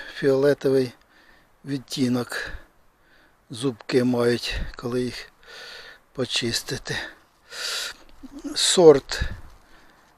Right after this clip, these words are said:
місцевий, вірніше, не сорт, а часник. Виріс тут недалечко.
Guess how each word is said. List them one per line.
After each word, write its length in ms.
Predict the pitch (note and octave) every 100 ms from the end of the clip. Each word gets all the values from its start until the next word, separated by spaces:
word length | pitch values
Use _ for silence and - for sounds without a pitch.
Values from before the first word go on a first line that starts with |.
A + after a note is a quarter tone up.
| _ _ _ _
місцевий, 880 | C#3+ C#3 - - - D3+ E3 F#3+ G3 - - - - _ _ _ _ - - - - -
вірніше, 500 | C#3 C3 D3+ C3+ C#3+
не 120 | C3+ B2
сорт, 500 | - F#3 E3+ - - - - - _ - - - _ _ _ -
а 120 | C#3 C3+
часник. 580 | D#3 C3 - A#2 - - - -
Виріс 420 | B2+ D#3 D#3 C#3+
тут 340 | - C#3 - - - - - - - - - - - -
недалечко. 760 | B2 C3+ C3 B2+ A#2+ A2 -